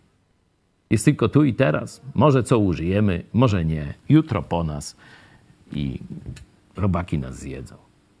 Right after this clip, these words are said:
Najwyżej się wyżygają. Zależy kogo, nie? A to już Pietrzak i jego, e, dowcipy o Leninie, no to już zostawię. To jest,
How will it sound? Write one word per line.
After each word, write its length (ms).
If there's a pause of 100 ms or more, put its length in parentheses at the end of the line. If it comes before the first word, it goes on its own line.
(240)
Najwyżej 320
się 120
wyżygają. 460 (1400)
Zależy 380
kogo, 280 (400)
nie? 120 (560)
A 160
to 100
już 120
Pietrzak 500
i 60
jego, 340 (160)
e, 140
dowcipy 520
o 40
Leninie, 520
no 40 (100)
to 180
już 120
zostawię. 480 (1300)
To 180
jest, 460